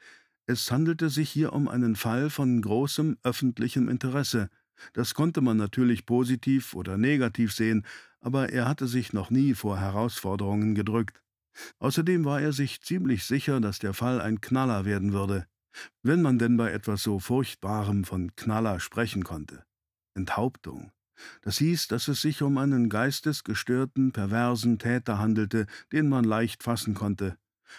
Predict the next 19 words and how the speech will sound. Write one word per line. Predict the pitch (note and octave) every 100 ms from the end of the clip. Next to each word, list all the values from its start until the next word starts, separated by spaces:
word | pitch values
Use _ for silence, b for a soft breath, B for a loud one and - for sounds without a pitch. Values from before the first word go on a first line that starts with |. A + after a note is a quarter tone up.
| B
Und | B2+ B2
wenn | E3+
die | F3
junge | D3 C#3 A#2
Frau | - A#2+ C#3+
die | A#2 G#2+
Tochter | - D#3 - B2
reicher | G#2 G2+ D3 - G#2+
Eltern | A#2+ D#3+ G#2 G2+
war, | G#2+ A#2+ A#2 b b _ -
würde | C#3+ D#3+
das | D3 C#3+
bezüglich | A#2+ G#2 C#3+ D#3 C#3 A2+
der | G#2+ G#2
Laborarbeiten | G2 A#2 C#3+ G2+ G#2+ A#2 B2+ - C#3
zu | - C3
einer | B2 A#2+
Vorzugsbehandlung | A2 C#3+ D3+ - G#2 - - G2 A2+ G#2 G#2+
führen, | - B2+ A#2 A2+